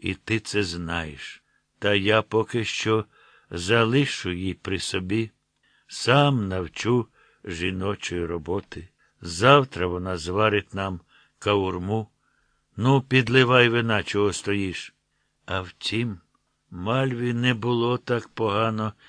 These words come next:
біля Юсуфа, як здавалося спочатку.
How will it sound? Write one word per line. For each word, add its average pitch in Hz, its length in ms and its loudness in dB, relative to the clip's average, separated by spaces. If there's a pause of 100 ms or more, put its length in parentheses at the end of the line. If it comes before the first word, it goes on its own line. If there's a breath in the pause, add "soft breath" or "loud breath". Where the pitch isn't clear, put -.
(140 soft breath)
біля 101 340 0
Юсуфа, 98 720 -2 (340 soft breath)
як 82 300 -8
здавалося 80 720 -6
спочатку. - 800 -12